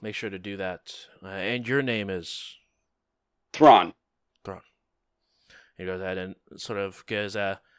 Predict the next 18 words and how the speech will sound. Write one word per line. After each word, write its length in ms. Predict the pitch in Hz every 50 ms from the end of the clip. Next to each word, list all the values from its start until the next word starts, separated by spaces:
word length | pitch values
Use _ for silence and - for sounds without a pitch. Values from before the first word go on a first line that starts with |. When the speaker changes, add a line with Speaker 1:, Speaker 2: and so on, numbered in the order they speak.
| _ _ -
Speaker 1:
a 80 | 117
bow 540 | 110 101 - 113 107 110 107 104 110 107 104
and 180 | 104 101 101 - - _ _ _ _ _ _ _ _ _ _ _ _ _ _ _ _ _ _ _ _ _ - 107 - 113
goes 200 | 113 120 113 110
back 340 | - 120 113 107 110 - -
to, 340 | - 113 107 107 107 110 - _ _ _ _ _ _ _ _ _ _ _ -
um, 480 | 104 101 95 92 90 87 82 82 87 - - _ -
standing 340 | - - - 117 107 104 98
off 280 | 101 104 98 - -
to, 460 | - - 104 101 92 90 90 92 87 - _ _ _ _ _ _ _ _ _ _ _ _ _ _ _ _ _ _ _ - - - _
uh, 260 | 101 98 92 87 82 85
Nash's 400 | 107 113 110 107 - - 104 -
side. 440 | - - - 98 98 92 92 90 - - - - - - - -
Uh, 160 | - 98 101 110
Nash 300 | 131 156 185 190 - -
does 260 | - 147 147 143 - - - _ _ _ _ _
make 340 | - 117 117 127 135 131 113
note 240 | 127 123 120 120 120